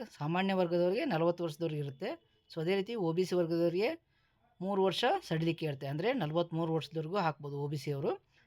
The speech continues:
So, ಅದೇ ರೀತಿ ಎಸ್ ಸಿ, ಎಸ್ ಟಿ ಅವರು ಐದು ವರ್ಷ ಸಡಿಲಿಕೆ ಇರುತ್ತೆ, ಅಂದ್ರೆ ನಲವತ್ತೈದು ವರ್ಷದವರೆಗೂ ಅರ್ಜಿಯನ್ನ ಸಲ್ಲಿಸಬಹುದಾಗಿದೆ. So, ಅರ್ಜಿಯ ಶುಲ್ಕ ಸಾಮಾನ್ಯ ಮತ್ತು ಒ ಬಿ ಸಿ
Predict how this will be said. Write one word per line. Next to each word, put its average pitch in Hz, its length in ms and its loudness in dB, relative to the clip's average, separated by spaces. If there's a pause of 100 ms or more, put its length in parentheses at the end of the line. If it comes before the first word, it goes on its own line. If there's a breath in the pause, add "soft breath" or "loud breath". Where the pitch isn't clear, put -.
So, 170 100 0
ಅದೇ 185 160 4
ರೀತಿ 214 200 -4
ಎಸ್ 214 340 -4
ಸಿ, 226 120 -6
ಎಸ್ 208 180 2
ಟಿ 190 120 -4
ಅವರು 180 360 0 (120)
ಐದು 175 200 0
ವರ್ಷ 175 160 0
ಸಡಿಲಿಕೆ 160 440 -4
ಇರುತ್ತೆ, 135 160 -10
ಅಂದ್ರೆ 156 200 -2 (380 soft breath)
ನಲವತ್ತೈದು 185 500 2
ವರ್ಷದವರೆಗೂ 165 400 0 (460)
ಅರ್ಜಿಯನ್ನ 165 360 0 (220)
ಸಲ್ಲಿಸಬಹುದಾಗಿದೆ. 143 800 -4 (360 soft breath)
So, 202 120 0
ಅರ್ಜಿಯ 185 300 2
ಶುಲ್ಕ 202 320 -2 (560 soft breath)
ಸಾಮಾನ್ಯ 202 500 2
ಮತ್ತು 214 240 -2 (100)
ಒ 165 140 -2
ಬಿ 185 140 2
ಸಿ 233 260 -6